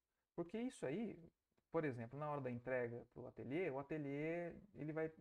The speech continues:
exigir um Full H D apenas. Mas se vocês quiserem enviar esse vídeo pro festival, vocês não sabem qual a requisição desse festival. Se esse festival, é, requer uma animação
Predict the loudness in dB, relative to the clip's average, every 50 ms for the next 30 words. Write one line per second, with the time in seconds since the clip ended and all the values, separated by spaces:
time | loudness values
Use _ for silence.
0 | -4 -2 0 0 2 0 -2 -2 -2 -2 -2 0 0 -2 -4 -6 -8 -10 -10 -8
1 | -8 -8 -8 -4 -2 0 2 2 2 2 2 2 2 2 0 -2 -6 -14 -14 -16
2 | -20 _ -20 -20 -20 -20 _ _ _ _ _ _ -20 -20 -20 -14 -8 -6 -6 -2
3 | -2 -2 -2 -2 -4 -2 -2 0 2 4 4 4 2 0 -4 -8 -14 _ _ -8
4 | -4 -2 2 2 2 2 0 -2 -6 -6 -4 -4 -6 -6 -10 -10 -8 -8 -8 -8
5 | -8 -4 -2 0 2 2 2 0 -2 -6 -14 _ _ _ -4 -4 -2 -2 -2 -4
6 | -6 -4 -2 -2 -2 -2 -4 -6 -4 -2 0 0 2 0 -2 -4 -6 -6 -8 -8
7 | -8 -8 -8 -8 -8 -10 -10 -12 -12 -12 -12 -14 -14 -12 -12 -12 -12 -14 -18 _
8 | _ _ _ _ _ _ _ _ _ _ _ -2 0 0 0 0 -2 -4 -4 -4
9 | -4 -2 2 4 6 6 6 4 0 -6 -16 -20 -20 -20 -20 -20 _ _ -8 -4
10 | -2 0 0 2 2 2 2 2 2 0 0 -2 0 2 4 4 4 4 4 0
11 | 0 0 0 0 -2 -4 -6 -6 -6 -4 -4 -6 -8